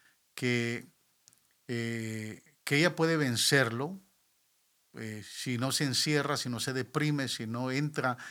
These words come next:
en esa insolación para vivir su amargura. Entonces entiendo que Dios tiene que hacer algo. Y recuerdo que, eh, yo en ese momento estuve, estaba, estaba leyendo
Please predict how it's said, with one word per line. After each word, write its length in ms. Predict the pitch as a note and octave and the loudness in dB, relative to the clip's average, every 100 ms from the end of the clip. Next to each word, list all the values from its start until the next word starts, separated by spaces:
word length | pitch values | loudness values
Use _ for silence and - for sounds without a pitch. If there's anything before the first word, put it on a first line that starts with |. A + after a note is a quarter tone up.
| - _ | -18 _
en 180 | B2 A#2 | -4 -2
esa 520 | B2+ A#2+ C3+ B2 A2+ - | 0 0 2 2 0 -4
insolación 1080 | C#3 A#2+ - A#2+ G#2+ - - C#3+ D3+ D3 C#3+ - - _ _ | -2 -2 -2 -4 -4 -4 0 4 4 2 -2 -18 -20 _ _
para 500 | B2+ A#2+ A#2 A2+ A2 A#2 B2+ _ _ _ | 0 2 2 -2 -6 -10 -18 _ _ _
vivir 360 | D3+ C3 D3+ F#3 | 0 2 4 4
su 140 | D3+ | 2
amargura. 680 | D3 A#2+ A#2 A#2 A#2 A#2+ D3+ _ _ _ - - _ _ | 0 0 -2 -4 -4 -6 -8 _ _ _ -20 -20 _ _
Entonces 280 | D#3+ D#3+ F3 | -2 4 4
entiendo 520 | D#3 D3+ D#3 E3 D#3 | 4 2 2 0 -2
que 400 | D#3 C3 B2 - - _ _ _ _ - | 0 0 0 -6 -20 _ _ _ _ 4
Dios 240 | E3+ D#3+ | 6 6
tiene 260 | E3 C#3 A#2+ | 2 0 0
que 120 | C3+ | -2
hacer 240 | - B2 | -2 -2
algo. 420 | G#2+ G2+ G#2 A2 - _ _ - - | -4 -6 -12 -18 -20 _ _ -20 -10
Y 380 | A#2 A2+ A2+ A2+ | -6 -4 -6 -4
recuerdo 460 | A#2+ D3+ D3+ D#3+ | -2 2 4 2
que, 320 | - C3+ B2 A#2 - _ - _ _ _ | 0 2 2 -2 -14 _ -20 _ _ _
eh, 440 | C3 A#2+ A#2 A#2 B2+ | -2 0 0 0 0
yo 480 | B2+ D3 D#3 E3 D#3 | 2 4 4 4 -2
en 100 | C3 | -4
ese 220 | C3 - | -4 -2
momento 640 | C#3+ C3 C3+ C3+ C3 D#3 C3+ | -2 0 -2 -4 -2 -2 -2
estuve, 420 | - C#3+ C3+ C#3 | -4 -4 -2 -2
estaba, 500 | A#2+ C3+ C3+ C3+ - | -2 -2 0 -2 -4
estaba 320 | - D3 D3 | -4 0 2
leyendo 680 | C#3 C3 C3+ C#3+ D3 D#3 D#3 | 0 0 -2 -2 -2 -2 -2